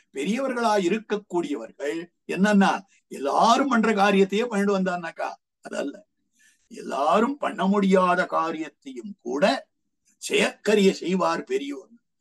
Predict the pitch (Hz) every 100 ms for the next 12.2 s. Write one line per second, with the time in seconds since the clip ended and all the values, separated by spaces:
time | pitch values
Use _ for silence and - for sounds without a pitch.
0 | _ _ - 240 208 190 151 - 160 -
1 | - 240 247 214 196 202 185 139 143 -
2 | _ - 160 190 175 147 110 - 151 156
3 | 165 190 - _ - 190 185 170 147 -
4 | - 285 254 208 208 - 196 165 156 131
5 | 101 - _ - 131 185 202 185 160 143
6 | 113 - _ 285 294 233 - 277 254 208
7 | _ _ _ _ _ _ _ _ _ _
8 | _ - 185 196 156 - - 151 - 233
9 | 226 220 - 196 196 190 190 - - 196
10 | - _ _ _ _ _ _ _ _ -
11 | 214 240 190 185 262 240 196 202 - 294
12 | 240